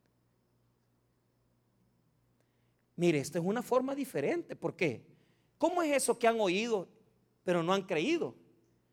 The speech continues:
¿Por qué creen oí-, ustedes que han oído, pero no han creído? Ya lo voy a explicar. Y lo dice Pablo en el diecisiete. Mire que no se ha cumplido esto. Mire, así que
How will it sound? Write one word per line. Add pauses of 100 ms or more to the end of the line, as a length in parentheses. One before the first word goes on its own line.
(540)
¿Por
qué
creen
oí-,
ustedes
que
han
oído,
pero
no
han
creído? (140)
Ya
lo
voy
a
explicar. (2000)
Y
lo
dice
Pablo
en
el
diecisiete. (680)
Mire
que
no
se
ha
cumplido
esto.
Mire, (320)
así
que